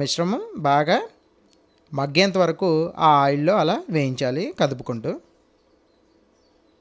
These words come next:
కొద్దిగా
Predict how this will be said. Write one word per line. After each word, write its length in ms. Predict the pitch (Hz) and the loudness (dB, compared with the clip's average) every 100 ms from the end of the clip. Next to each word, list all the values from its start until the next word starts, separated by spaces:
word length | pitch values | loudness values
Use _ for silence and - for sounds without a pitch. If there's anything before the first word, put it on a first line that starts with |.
| _ _ _ _ _ _ _ _ _ _ _ _ _ _ _ _ _ _ _ _ _ _ _ _ _ _ _ _ _ _ 165 | _ _ _ _ _ _ _ _ _ _ _ _ _ _ _ _ _ _ _ _ _ _ _ _ _ _ _ _ _ _ -4
కొద్దిగా 280 | 147 202 | 0 0